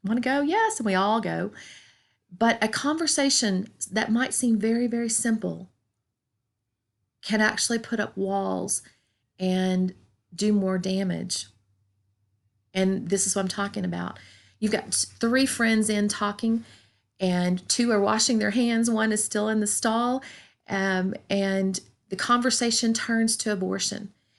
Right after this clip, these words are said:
And the two at the sink are washing their hands, drying, and everybody's just chatting along. And all of a sudden you hear something like, "I can't believe she would, they would ever do this. Who would ever choose that? Don't you know?" And, and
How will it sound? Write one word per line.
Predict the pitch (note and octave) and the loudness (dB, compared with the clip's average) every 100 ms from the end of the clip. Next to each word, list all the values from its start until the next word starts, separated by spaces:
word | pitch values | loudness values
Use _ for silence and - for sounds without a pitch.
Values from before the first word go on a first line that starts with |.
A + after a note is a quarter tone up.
| - | -2
And | G3 | 0
the | G3 | 2
two | G3 - C4 | 0 2 2
at | B3+ | 2
the | A#3 | 0
sink | G#3+ - A#3 A#3 | -2 0 0 0
are | - F#3 | -2 0
washing | F#3 G#3 - A3 | 0 0 0 0
their | A3 | 0
hands, | G#3+ G3+ G3+ G#3 | 0 0 0 0
drying, | G3+ F#3+ G3 G3+ G3 | -2 -2 0 -2 -2
and | G3 | -2
everybody's | G3 G#3 A3 G#3+ | 0 -2 -2 -2
just | A#3+ - | -2 -2
chatting | A3+ G#3 A3 | 0 0 0
along. | A3 G3+ G3 G3+ - - - - | -2 -2 -2 -4 -8 -18 -20 -4
And | G#3 G#3 | 0 4
all | G#3+ | 4
of | A#3 | 2
a | |
sudden | B3 A3+ G#3 | 0 0 0
you | G#3 | 0
hear | F#3+ G#3 | 0 -4
something | - G3+ F#3+ | -2 -2 -2
like, | F#3 - | -4 -4
"I | G#3+ A#3+ | -4 -2
can't | F#3+ G3 E3 | -2 -6 -6
believe | E3+ F#3 G3+ E3+ D#3 E3+ | -4 0 2 0 -2 -2
she | - F#3+ | -2 0
would, | F3 F3 F3 | -2 -6 -4
they | F3 F#3+ | 0 0
would | E3+ | 0
ever | E3+ E3 | -2 -4
do | D#3 D#3+ | -6 -6
this. | - - | -6 -2
Who | C#4+ D#4+ | 0 2
would | A#3+ - | 0 0
ever | G#3 A#3+ F#3+ | 0 2 0
choose | D3+ - F#3 F3 | 0 0 0 -2
that? | - D#3+ D#3 - - - _ _ F3 | -6 -8 -10 -12 -20 -20 _ _ -2
Don't | A3 C#4 C#4+ | 2 2 2
you | C#4 | 2
know?" | G3 F#3 G#3 G#3+ A3 | 2 2 2 2 0
And, | G3 F3+ - - _ - | -2 -6 -14 -20 _ -4
and | G3 F#3+ F#3+ F#3+ | 0 2 0 -2